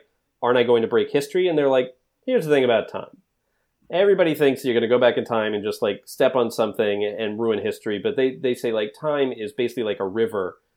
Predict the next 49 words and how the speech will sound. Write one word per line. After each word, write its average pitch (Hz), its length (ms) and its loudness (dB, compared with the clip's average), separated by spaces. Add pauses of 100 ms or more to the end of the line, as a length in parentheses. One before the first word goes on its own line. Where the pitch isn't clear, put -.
(120)
Um, 104 400 -4
if 117 180 -12
you 110 80 -8
stick - 380 -2
a 98 120 -6
twig 180 500 4
into 110 240 -2
a 110 80 2
river, 120 360 0
like, 101 240 -2
it 110 140 -8
will 104 260 0
affect 170 360 -4
it, 104 120 0
but 107 100 -8
not 104 140 -4
for 104 80 -16
very 95 180 -2
long. 90 300 -6 (380)
And 101 120 -4
very 101 160 -2
quickly 135 360 2
after 110 220 0
that, 104 200 0
like, 98 320 -2
the 107 80 -8
stream 110 300 -6
of 104 100 -4
time 98 240 -6
will 92 100 -4
resume, 90 520 -8 (100)
which 127 180 -4
I 139 60 8
always 120 160 4
thought 113 140 2
was 104 120 -8
sort 110 120 -4
of 101 60 -6
a 104 40 -2
nice, 98 420 -4
like, 92 440 -2
like, 147 140 -6
just 240 180 -8
like 233 100 0
a, 220 60 2
like 214 180 4
a 208 60 4
low 196 200 6
key 101 480 0